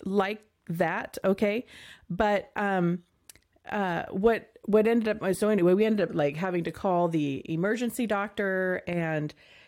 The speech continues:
you know, "Hey, everything's okay, just hang on," you know, and we've got appointments that are coming, um, you know, for him to see doctors regarding this. But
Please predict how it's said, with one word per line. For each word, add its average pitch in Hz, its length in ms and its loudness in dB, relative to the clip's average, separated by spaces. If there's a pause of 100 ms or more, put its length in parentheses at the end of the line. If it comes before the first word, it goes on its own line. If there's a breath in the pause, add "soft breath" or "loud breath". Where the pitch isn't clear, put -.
you 220 160 0
know, 175 200 2
"Hey, 247 380 2
everything's 226 360 0
okay, 208 280 0
just 190 140 -4
hang 247 220 2
on," 185 260 0
you 185 100 2
know, 180 200 0
and 190 100 2
we've 202 160 2
got 214 300 -4
appointments 196 640 0
that 185 160 -2
are 180 240 -2 (420 loud breath)
coming, 220 540 2 (100)
um, 185 520 -2
you 202 140 0
know, 170 280 -2
for - 160 -4
him 185 280 0
to 175 420 -2 (560)
see 220 220 -4
doctors 175 480 -4
regarding 185 460 0
this. 156 320 -2 (580 loud breath)
But 202 380 0